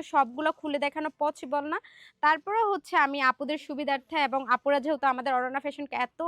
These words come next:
ভালোবাসে, সেজন্য হচ্ছে আমরা তো কিছু খুলে দেখাতেই পারি, তাই না? দেখেন এইটাও কিন্তু খুবই চমৎকার। এটা হচ্ছে ফ্রন্ট সাইড, খুবই সুন্দর করে হচ্ছে প্রিন্ট করা and ব্যাক সাইডেও কিন্তু খুবই সুন্দর করে হচ্ছে প্রিন্ট করা রয়েছে। And কাপড়ের কোয়ালিটি তো এক কথায়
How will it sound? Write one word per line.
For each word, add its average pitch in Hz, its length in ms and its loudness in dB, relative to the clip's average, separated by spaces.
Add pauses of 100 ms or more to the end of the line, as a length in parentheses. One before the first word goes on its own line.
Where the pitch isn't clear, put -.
(160)
ভালোবাসে, 240 480 -4
সেজন্য 254 360 -8
হচ্ছে 262 220 -12
আমরা 247 220 -8
তো 294 140 -4
কিছু 302 260 -12
খুলে 262 260 -6
দেখাতেই 240 420 -6
পারি, 202 200 -6
তাই 240 140 -6
না? 339 60 -12 (520)
দেখেন 247 180 -4 (180)
এইটাও 330 400 2
কিন্তু 294 160 -6 (140)
খুবই 285 360 -4
চমৎকার। 311 480 0
এটা 294 160 -4
হচ্ছে - 180 -6 (120)
ফ্রন্ট 262 340 0
সাইড, 320 180 -2 (160)
খুবই 302 300 -4
সুন্দর 302 280 -6
করে 330 160 -2
হচ্ছে - 260 -10
প্রিন্ট 277 280 -8
করা 294 140 0 (380)
and 262 180 -4
ব্যাক 277 240 2
সাইডেও 330 260 0 (360)
কিন্তু 311 240 -4
খুবই 302 240 -4
সুন্দর 302 280 -4
করে 330 200 0
হচ্ছে - 180 -6 (100)
প্রিন্ট 285 280 -4
করা 302 160 2 (120)
রয়েছে। 285 300 -2 (400)
And 262 100 -6 (100)
কাপড়ের 294 400 2
কোয়ালিটি 294 340 2
তো 302 100 -6
এক 277 120 -12
কথায় 277 240 -4